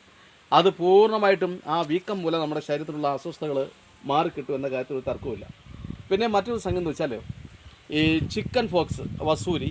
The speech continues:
ഇങ്ങനെയൊക്കെയുള്ള അസുഖങ്ങൾ നമുക്ക് വരികയാണെങ്കിൽ മഞ്ഞൾ, പച്ചമഞ്ഞൾ, ഈ പച്ചമഞ്ഞളും വേപ്പിലയും കൂടി, ഏ, ചേർത്ത് നല്ല ഭംഗിയായിട്ട് അരച്ച് കുഴമ്പ് പോലാക്കി ഇത് ഈ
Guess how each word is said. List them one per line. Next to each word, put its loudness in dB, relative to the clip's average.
ഇങ്ങനെയൊക്കെയുള്ള 2
അസുഖങ്ങൾ 0
നമുക്ക് 2
വരികയാണെങ്കിൽ 0
മഞ്ഞൾ, 4
പച്ചമഞ്ഞൾ, 0
ഈ 0
പച്ചമഞ്ഞളും 2
വേപ്പിലയും 4
കൂടി, -2
ഏ, -2
ചേർത്ത് 2
നല്ല 2
ഭംഗിയായിട്ട് 0
അരച്ച് 0
കുഴമ്പ് -2
പോലാക്കി -2
ഇത് 6
ഈ 4